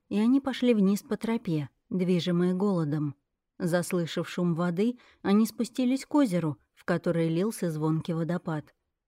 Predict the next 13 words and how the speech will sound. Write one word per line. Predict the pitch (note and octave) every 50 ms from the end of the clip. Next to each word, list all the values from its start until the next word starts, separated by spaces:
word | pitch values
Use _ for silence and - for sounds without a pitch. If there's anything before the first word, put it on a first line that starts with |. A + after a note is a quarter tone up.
| _ _
Мэри | - F#3+ F#3+ G#3 B3+ C#4
попробовала | C#4 C#4 C4+ C4 - G3+ G#3 G#3 G#3 G#3 G#3 A3 A3 A3
воду | G#3+ F#3+ F3 F3 E3 D#3+ F3+
рукой. | F3+ G#3 G3 - - D#3+ D3+ D3 C#3+ - _ _ _ _ _ _ _ _ _ _ _ _ _ _ _ _
«Теплая, | - - G3+ G3 F3+ E3+ - F3 F3 E3+ E3+ E3+ D#3+ _ _ _ -
иди | - A3+ A#3 G3+ G#3
ко | - - F3+
мне». | F3 F3 E3+ E3+ D#3+ C#3+ - _ _ _ _ _ _ _ _ _ _ _ _ _ _ -
Они | - F#3+ F#3+ F#3+ F#3
сидели | E3+ - - G3 E3+ E3+ G#3+ B3 A#3 G3
на | E3+ E3+ F3
каменном | F3 - F#3+ F#3 F#3 F#3+ F#3+ F#3+ F#3+ F#3+ G#3+
уступе. | G#3 - - - A3+ F3+ - - E3 D3 C3